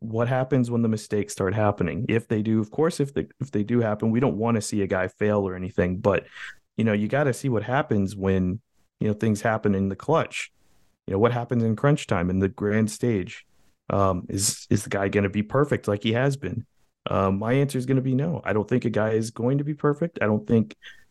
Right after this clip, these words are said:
it's, you know, the, the expectation is for these players to be absolutely flawless, but that never happens.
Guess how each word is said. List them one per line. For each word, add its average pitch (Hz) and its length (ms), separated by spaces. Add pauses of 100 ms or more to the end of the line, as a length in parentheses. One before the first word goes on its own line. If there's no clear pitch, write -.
(140)
it's, - 400 (380)
you 123 120
know, 110 80
the, 113 240
the 135 160
expectation 147 720
is 110 120
for 113 420
these 120 160
players 127 400
to 117 80
be 113 220
absolutely 113 560
flawless, 123 480
but 123 160
that 123 140
never 113 380
happens. 104 540